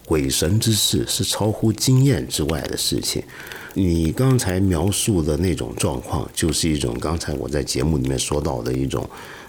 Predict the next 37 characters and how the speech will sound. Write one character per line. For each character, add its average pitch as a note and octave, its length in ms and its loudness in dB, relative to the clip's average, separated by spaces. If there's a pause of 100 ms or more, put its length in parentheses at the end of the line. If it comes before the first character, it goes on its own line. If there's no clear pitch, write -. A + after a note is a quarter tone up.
不 - 80 -2
太 - 180 -6 (120)
正 C#3+ 240 2
常 A#1+ 320 -6
的、 A#1+ 160 -4 (320)
离 F#2 240 2
开 A2+ 260 -2
了 G#2 120 2
我 D2 160 -4
们 C#2+ 120 -4
正 G2+ 220 2
常 E2 260 -2
经 F#2 260 2
验、 F#2 220 2
我 C#2 120 -2
们 C#2+ 120 0
正 F#2+ 220 2
常 E2 240 0
理 C2 160 0
性 F#2+ 260 2
范 D#2 480 -2
围 A#1+ 160 -4
的 B1+ 140 -2
一 C#2+ 140 0
种 B1+ 200 -4 (120)
体 A1+ 260 -6
验。 C#2 180 -2 (460)
你 - 140 2
比 D#2+ 140 0
如 D#2+ 120 4
说， F2 440 0
你 D2 100 0
父 G2 180 0
亲 F#2 220 2
去 - 180 -2
世 - 220 0
了， - 180 -2